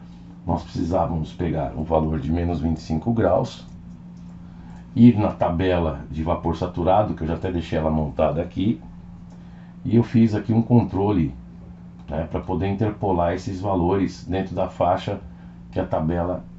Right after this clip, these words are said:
trazia pra nós. Então a tabela trazia menos vinte e seis, menos vinte e quatro, teríamos que fazer uma interpolação.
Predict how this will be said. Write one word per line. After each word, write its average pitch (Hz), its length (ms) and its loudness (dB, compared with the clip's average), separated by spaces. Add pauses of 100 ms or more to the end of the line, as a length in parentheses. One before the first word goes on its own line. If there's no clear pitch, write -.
(220)
trazia 92 580 0
pra 73 220 -4
nós. - 380 -8
Então 92 260 2
a 92 40 -2
tabela 98 320 2
trazia 87 440 0 (420)
menos 98 300 4
vinte 113 140 6
e - 40 -10
seis, 135 380 6
menos 113 220 4
vinte 113 160 2
e - 20 -6
quatro, 120 320 4
teríamos 117 300 6
que - 80 -16
fazer 113 180 4
uma 117 100 6
interpolação. 113 760 0